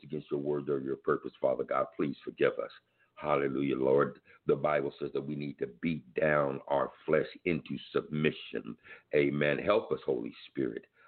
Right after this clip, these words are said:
hallelujah, to do such a thing. We may walk according to the will and statutes of our Heavenly Father. Amen. Hallelujah. I pray, Father God, that,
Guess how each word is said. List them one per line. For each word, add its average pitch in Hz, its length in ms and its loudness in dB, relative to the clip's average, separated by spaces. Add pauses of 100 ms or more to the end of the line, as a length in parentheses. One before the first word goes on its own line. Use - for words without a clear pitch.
hallelujah, 69 640 0 (400)
to 78 80 0
do 71 320 2 (120)
such 69 220 0
a 65 80 2 (160)
thing. 60 260 2 (220)
We 73 140 0
may 67 320 2 (340)
walk 78 380 2
according 76 480 0
to - 80 -4
the 67 100 -6
will 73 540 0 (240)
and 69 100 -4 (100)
statutes 73 540 -2
of 62 180 0
our 67 140 4
Heavenly 64 420 -2
Father. 58 360 -2 (500)
Amen. 73 560 2 (300)
Hallelujah. 76 540 4
I 73 100 4
pray, 80 260 0
Father 73 300 2
God, 80 420 2
that, 73 180 0